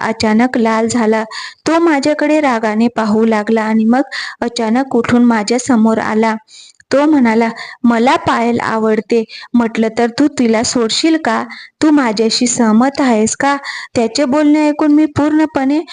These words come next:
स्तब्ध झालो. मी म्हणालो, "तुला काय म्हणायचे हे आहे? हा काय विनोद आहे?" तो म्हणाला, "तुम्ही माझ्याशी मस्करी केलीत, उलट तुम्ही दोघांनी माझ्या डोळ्यात धूळफेक केली आहे. मी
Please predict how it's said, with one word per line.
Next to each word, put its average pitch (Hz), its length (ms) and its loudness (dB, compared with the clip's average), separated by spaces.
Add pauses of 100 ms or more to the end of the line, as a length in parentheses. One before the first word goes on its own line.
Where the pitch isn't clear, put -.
(200)
स्तब्ध 226 480 -2
झालो. 226 400 0 (300)
मी 262 140 4
म्हणालो, 233 460 4 (100)
"तुला 233 180 0
काय 269 220 0
म्हणायचे 247 520 2
हे 226 160 -2
आहे? 220 340 0 (340)
हा 233 180 0
काय 311 260 0
विनोद 247 420 2
आहे?" 226 260 0 (380)
तो 285 140 2
म्हणाला, 240 420 2 (100)
"तुम्ही 247 320 4
माझ्याशी 240 520 0
मस्करी 226 600 0
केलीत, 262 300 2 (360)
उलट 254 380 0
तुम्ही 247 280 2
दोघांनी 233 480 0
माझ्या 233 360 0
डोळ्यात 240 720 -4
धूळफेक 247 600 0
केली 226 300 2
आहे. 220 320 0 (500)
मी 285 140 4